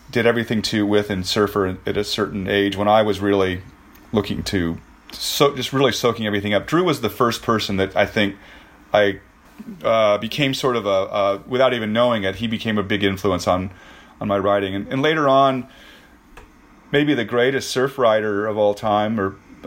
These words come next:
just on a pure talent level, but Phil Jarrett, who I met much year, met year, years later. But when Phil Jarrett was doing profile pieces for Surfer, um, those were incredible. And I, you know, I recognized that Phil was on another level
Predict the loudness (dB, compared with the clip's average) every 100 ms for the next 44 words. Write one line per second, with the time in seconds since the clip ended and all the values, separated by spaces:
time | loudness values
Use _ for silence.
0 | -10 -8 -6 -2 -2 0 0 0 2 2
1 | 2 0 0 0 -2 -2 0 0 2 2
2 | 4 2 -2 -20 _ _ _ _ -12 0
3 | 2 4 2 2 0 0 -2 -4 -6 -4
4 | -4 -4 -8 -4 0 0 2 0 2 0
5 | 0 -2 -2 -4 0 0 2 2 2 0
6 | -6 -4 -2 -2 -4 0 0 4 4 4
7 | 0 -6 -6 -6 -6 -2 -2 2 4 4
8 | 4 0 -4 -12 -20 -20 -20 -20 -20 -20
9 | -20 0 2 2 0 -2 2 2 2 0
10 | 0 0 0 -2 -6 -4 0 2 2 2
11 | 0 0 0 -2 -6 0 2 2 -4 -8
12 | -4 -2 2 2 2 4 4 4 -2